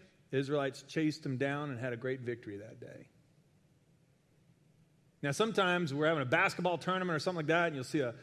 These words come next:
team from a small school playing a nationally ranked school, and they win. They go, "Oh, it's a David and Goliath story. They won with a lucky shot." Well, this was no lucky shot. David said, "No, no, no," to the giant, "Hey,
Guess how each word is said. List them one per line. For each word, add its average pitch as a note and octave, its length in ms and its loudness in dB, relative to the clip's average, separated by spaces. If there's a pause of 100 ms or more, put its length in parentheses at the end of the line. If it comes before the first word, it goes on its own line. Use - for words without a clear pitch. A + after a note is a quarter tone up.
(240)
team F#3+ 220 2
from E3 160 -2
a C#3 60 0
small F#3 340 2
school F3+ 360 4
playing E3 300 4
a C3 60 2
nationally E3 400 0
ranked E3+ 300 0
school, F3+ 280 2
and D#3 80 2
they C3+ 80 2
win. F3 240 2
They E3 80 2
go, D#3 240 4
"Oh, A3 80 4
it's F#3+ 140 2
a D#3+ 40 0
David G#3 280 8
and E3+ 80 2
Goliath G3+ 300 6
story. E3+ 260 4
They C#3+ 80 4
won G3+ 240 2
with F3 80 4
a E3+ 40 6
lucky F#3 280 4
shot." E3+ 440 4 (760)
Well, E3+ 100 2
this C4 120 4
was C4 160 2
no G#3 200 10
lucky F#3+ 300 8
shot. E3 520 2 (1600)
David E3+ 380 2
said, D#3 200 0
"No, F3+ 440 2
no, - 0 -
no," E3+ 380 2
to C3 60 0
the B2+ 80 -2
giant, D#3 420 4
"Hey, D#3 380 6